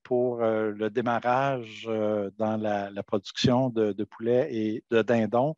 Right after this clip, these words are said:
Euh, la production hors quota d'un premier temps,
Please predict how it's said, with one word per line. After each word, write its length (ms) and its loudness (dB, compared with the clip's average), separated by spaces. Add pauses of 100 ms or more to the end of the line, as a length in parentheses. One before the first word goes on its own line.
(300)
Euh, 420 6
la 120 0
production 440 -2 (100)
hors 220 2
quota 340 -2
d'un 160 -2
premier 320 -4
temps, 340 0